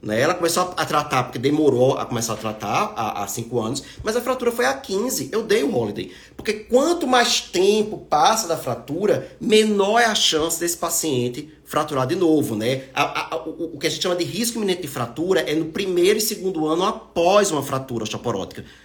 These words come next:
Depois disso, a cada ano que passa, esse risco vai diminuindo. Então, não vou considerar uma fratura de quinze anos. Então, tudo isso é relativo na hora da gente avaliar, tá? Mas, de uma forma geral,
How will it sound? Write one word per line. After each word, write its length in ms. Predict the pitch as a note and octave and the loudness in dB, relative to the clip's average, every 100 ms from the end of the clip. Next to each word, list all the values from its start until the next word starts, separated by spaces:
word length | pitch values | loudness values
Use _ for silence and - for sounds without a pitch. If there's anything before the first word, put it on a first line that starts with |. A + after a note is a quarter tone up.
| - | -2
Depois 420 | E3+ E3+ A#3 B3 | -2 4 4 4
disso, 180 | F3+ F3 | -2 -4
a 40 | |
cada 320 | - F#3+ A3+ | -2 0 2
ano 160 | G#3+ G3 | 0 0
que 100 | D3+ | -6
passa, 640 | - B2 C#3+ E3+ A#2+ G#2 - | -4 0 0 0 -4 -8 -12
esse 240 | C3+ C#3+ E3+ | -8 -6 -4
risco 260 | C#3 C3+ | -4 -4
vai 80 | C#3+ | -4
diminuindo. 440 | D3 E3+ C4+ - - - - | -6 -6 -4 -4 -4 -12 -6
Então, 160 | F4 | 2
não 180 | A4 A#4+ | 4 4
vou 300 | D#3 G4 - | 6 6 6
considerar 880 | - E4 F3 E3 C#3+ A2 G2 F#2 - _ - | 4 -2 2 4 4 4 0 -4 -16 _ -4
uma 200 | E3 D#3 | 0 0
fratura 380 | C#3+ C#3 C#3 | 0 -4 -2
de 80 | B2+ | -4
quinze 320 | A#2+ A#2 A2+ | -4 -4 -2
anos. 220 | G#2+ G2 - | -4 -4 -6
Então, 140 | G3 | -6
tudo 440 | G3 - C#4 C4 | -6 -4 -2 0
isso 160 | G3 G#3+ | 0 -2
é 20 | |
relativo 640 | G#3+ G#3+ A#3+ - F3+ E3+ | -2 -2 -4 -4 -2 0
na 100 | D3+ | 0
hora 120 | A#2 G#2+ | 0 -2
da 100 | G#2+ | -6
gente 140 | A2 | -8
avaliar, 420 | G2 A2 A2 - - _ - | -4 -2 -2 -6 -18 _ -6
tá? 140 | A#2+ | 0
Mas, 380 | F#3+ G#3+ A3 - - | 2 2 0 -8 -4
de 100 | B3+ | 2
uma 140 | A3 | 2
forma 260 | D#3 C#3 C3+ | 2 0 0
geral, 560 | C3 F#3 C#3+ C#3+ G3 | 2 4 6 6 2